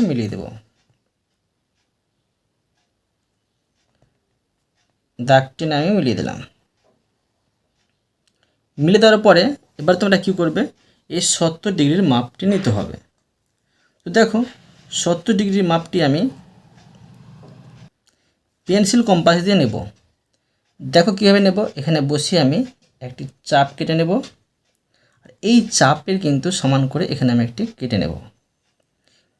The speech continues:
কেটে নেওয়ার পর কিন্তু দেখো, আবার এখান থেকে আমি মাপটি ভালো করে নেব, পেন্সিলটা যত দূর যাবে সমানভাবে তোমরা নিয়ে নেবে মাপটা। এইভাবে নিলাম, নেওয়ার পরে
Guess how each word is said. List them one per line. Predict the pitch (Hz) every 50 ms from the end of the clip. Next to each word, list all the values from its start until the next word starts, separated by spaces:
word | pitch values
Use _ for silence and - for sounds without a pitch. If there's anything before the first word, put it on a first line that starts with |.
| _ -
কেটে | 170 170 214
নেওয়ার | 220 220 226 220 226 - _ _ _ _ _ _ _ _ _ -
পর | 170 165 160
কিন্তু | 160 - 170 160 156
দেখো, | 139 131 135 147 - -
আবার | 131 135 143 143 135
এখান | 139 147 - 180 170
থেকে | 165 165 - 135
আমি | 117 131 160 233 254 - _ _ _ _ _ _ _ _ _ _ _ _ _ _ _ -
মাপটি | 127 127 131 131 - - 180 143
ভালো | 127 113 135 143 156 160
করে | 160 180 175 165
নেব, | 151 151 143 131 117 151 208 262 254 - _ _ _ _ _ _ _ - -
পেন্সিলটা | 131 135 131 - 143 139 151 143 135
যত | 127 120 127 139
দূর | 135 135 135 131 131
যাবে | - 123 113 117 147 202 262 - - _ _ _ _ _ _ _
সমানভাবে | - - 131 127 120 127 123
তোমরা | - 135 135 147 156 - - - _ _ _ _ _ _ _ _ _ _ _ -
নিয়ে | 143 139 139 131
নেবে | 131 131 143 196 254 254 -
মাপটা। | - 117 110 110 110 - - 165 208 277 - _ _ _ _ _ _ _ _ _ _ _ _ _ _ -
এইভাবে | 131 123 127 131 127
নিলাম, | 123 123 120 131 156 220 254 254 - - _ _ _ _ _ _ _ _ _ - -
নেওয়ার | 147 160 156 147
পরে | 143 - 165